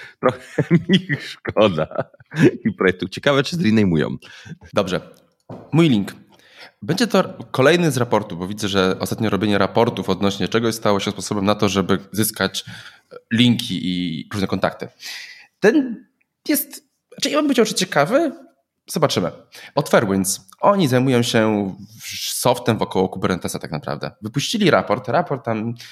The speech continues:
Speaker 2: jest, niby przeanalizowali sto pięćdziesiąt tysięcy workloadów, tak dalej, tak dalej, tak dalej. Okej.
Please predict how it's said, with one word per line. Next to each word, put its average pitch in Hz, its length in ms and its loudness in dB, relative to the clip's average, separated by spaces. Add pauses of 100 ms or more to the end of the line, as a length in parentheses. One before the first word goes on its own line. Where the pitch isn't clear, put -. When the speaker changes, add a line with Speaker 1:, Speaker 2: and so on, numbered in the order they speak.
(200)
Speaker 2:
jest, 110 440 2
niby 98 480 2
przeanalizowali 98 1080 0
sto - 180 -2
pięćdziesiąt - 260 -2
tysięcy 98 320 -2
workloadów, 123 600 2
tak 87 140 -6
dalej, 98 180 2
tak - 120 -10
dalej, 90 200 0
tak 80 100 -10
dalej. 127 240 4 (720)
Okej. - 360 0